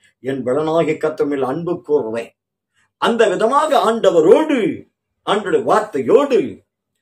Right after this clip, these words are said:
அவன் இணைந்து இசைந்து இருந்ததினாலே, சோத்திரம், தடையை தாண்டுகிறானாம். நாம் என்ன சொல்றோம்? "தடை இருக்குதுங்க, எனக்காக ஜெபம் பண்ணுங்க." ஒரே தடையா இருக்குதுங்க, ஜெபம் பண்ணுங்க. சோத்திரம். நிறைய பேர் ஊழியர்கள் வேற,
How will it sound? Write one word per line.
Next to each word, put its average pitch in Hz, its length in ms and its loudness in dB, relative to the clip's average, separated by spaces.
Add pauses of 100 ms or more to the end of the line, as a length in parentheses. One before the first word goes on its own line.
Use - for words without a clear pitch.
(200)
அவன் 147 200 -2
இணைந்து 165 480 -2
இசைந்து 170 440 -2
இருந்ததினாலே, 139 840 0 (360)
சோத்திரம், 170 340 2
தடையை 208 640 2
தாண்டுகிறானாம். 214 720 4 (220)
நாம் 180 240 0
என்ன 233 140 4
சொல்றோம்? 208 400 0 (360)
"தடை 185 280 2
இருக்குதுங்க, 220 280 4
எனக்காக 202 340 2
ஜெபம் 190 240 0
பண்ணுங்க." 160 420 -10 (100)
ஒரே 113 360 -2
தடையா 165 580 -2
இருக்குதுங்க, 143 640 -6 (600)
ஜெபம் 175 260 -2
பண்ணுங்க. 127 400 -6 (100)
சோத்திரம். 135 260 -2
நிறைய 151 300 -4
பேர் 196 160 0
ஊழியர்கள் 202 360 0
வேற, 190 320 0